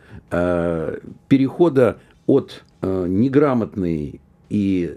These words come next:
отсталой страны, которая развивалась как в двухскоростном обществе. То есть была дворянская культура и народная культура.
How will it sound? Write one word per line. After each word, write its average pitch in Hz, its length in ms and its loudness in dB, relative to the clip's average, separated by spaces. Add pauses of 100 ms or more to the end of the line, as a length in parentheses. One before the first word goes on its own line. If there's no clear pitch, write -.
отсталой 110 560 0
страны, 139 460 -2
которая 110 480 2
развивалась 143 580 -2
как 131 220 -2
в 95 100 -4
двухскоростном 135 920 0
обществе. - 440 -6
То 123 120 0
есть 95 100 0
была 113 220 2
дворянская 185 600 0
культура 185 560 0 (220)
и - 120 0
народная 104 500 2
культура. 82 500 -2